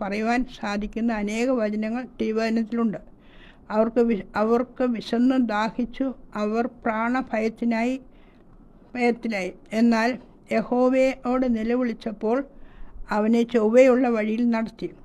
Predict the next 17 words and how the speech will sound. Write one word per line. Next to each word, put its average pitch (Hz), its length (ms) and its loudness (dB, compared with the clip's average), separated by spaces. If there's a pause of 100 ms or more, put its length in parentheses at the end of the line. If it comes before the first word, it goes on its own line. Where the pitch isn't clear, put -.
(360)
അവർ 214 220 0
യഹോവയെ 240 520 0
സ്തുതിക്കട്ടെ. 214 680 -6 (560)
അതേ 247 140 2
സഹോദരിമാരെ, 226 840 0 (200)
നാം 233 260 -2
പ്രതിസന്ധി 233 580 0
ഘട്ടങ്ങൾ 226 380 -4
കൂടെ 233 400 -4
കടന്നു 220 240 -2
പോകുമ്പോൾ 220 540 -2 (500)
തളർന്നു 226 300 2
പോകാതെ 220 760 2 (680)
എപ്പോ-, 220 360 -6 (260)
ഏ, 214 240 -2
തളർന്നു 220 460 -2 (100)
പോകാറുണ്ട്. 226 800 0